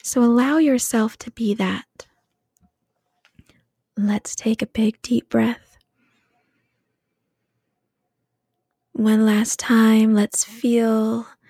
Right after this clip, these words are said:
the grass beneath our feet, the air in our hair, and the warmth of the sun on our face. You are on that line.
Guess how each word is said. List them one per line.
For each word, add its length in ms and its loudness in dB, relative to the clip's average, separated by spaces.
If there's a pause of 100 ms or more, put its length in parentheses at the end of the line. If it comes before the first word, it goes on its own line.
(400)
the 100 -10
grass 480 0
beneath 500 -2
our 100 -2
feet, 600 -8 (3000)
the 200 -2
air 240 -2
in 140 -2
our 80 -4
hair, 720 -4
and 100 -4
the 120 -2
warmth 420 -2
of 80 -8
the 100 -4
sun 380 -2
on 140 -2
our 100 -2
face. 680 -8 (1800)
You 300 2
are 240 0
on 460 2 (220)
that 440 -2 (300)
line. 480 -2